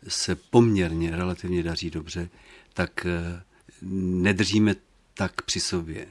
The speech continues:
jako když je nám ouvej. Podobně to je asi i v tom našem církevním prostředí, protože přece jenom jsme lidmi jako křesťané, jako každý jiný člověk. Když máme mnoho všelijakých možností, když máme vlastně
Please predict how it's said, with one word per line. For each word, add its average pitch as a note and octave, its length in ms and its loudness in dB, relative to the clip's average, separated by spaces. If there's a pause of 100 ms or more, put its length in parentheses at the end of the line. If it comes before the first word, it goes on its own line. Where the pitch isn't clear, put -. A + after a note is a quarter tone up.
(220)
jako F2+ 200 0
když F2 440 0 (480)
je F2+ 220 -2
nám E2 260 -2
ouvej. F2 600 0 (360)
Podobně G#2 380 4
to G2+ 120 -2
je G#2+ 80 0
asi - 220 -6
i D#2+ 100 -4
v - 100 -12
tom F#2+ 120 0
našem F#2+ 280 -2
církevním F2 500 -4
prostředí, F2 460 -4
protože F2 260 -8
přece - 320 -8
jenom E2+ 180 -4
jsme E2+ 240 -6
lidmi E2 340 -8
jako D#2 240 -12
křesťané, E2+ 580 -14
jako F2 200 -12
každý D#2+ 320 -12
jiný F2 180 -14
člověk. F#2 580 -16 (260)
Když G2 480 2
máme F#2 420 4 (460)
mnoho F#2 280 0
všelijakých F2 500 -4
možností, E2+ 720 -8 (400)
když E2+ 360 0
máme F2 500 0
vlastně E2 500 -4